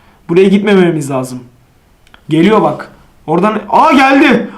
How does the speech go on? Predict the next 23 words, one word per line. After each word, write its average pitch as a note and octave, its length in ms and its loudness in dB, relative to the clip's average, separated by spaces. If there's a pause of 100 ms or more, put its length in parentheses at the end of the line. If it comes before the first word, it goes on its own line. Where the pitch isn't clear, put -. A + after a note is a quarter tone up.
(160)
Arkadaşlar, B3 640 0
Tenge C#4 320 2
Tenge'ye C#4+ 380 2
bakın. D#4 260 2
Kameranın D#4+ 460 2
içine D#4+ 200 -2
girecek D4+ 320 -2
neredeyse. B3 580 -2 (1700)
Tengenge, A#3 800 2
tenge, A3 400 0
tenge. A3 460 -2 (200)
Bakın, A3+ 340 -2
görüyor C#4 260 0
musunuz? C4+ 460 -6 (100)
Bak, A#3+ 300 -2
gidiyor. G#3 360 2 (520)
Gitti. C#4+ 440 -2 (800)
Gördüğünüz C#4+ 460 -2
gibi D#4 100 -6
oradan D#4 340 0
kaçıp D4+ 300 -8
gitti C#4+ 180 -6
arkadaşlar. A#3+ 680 -6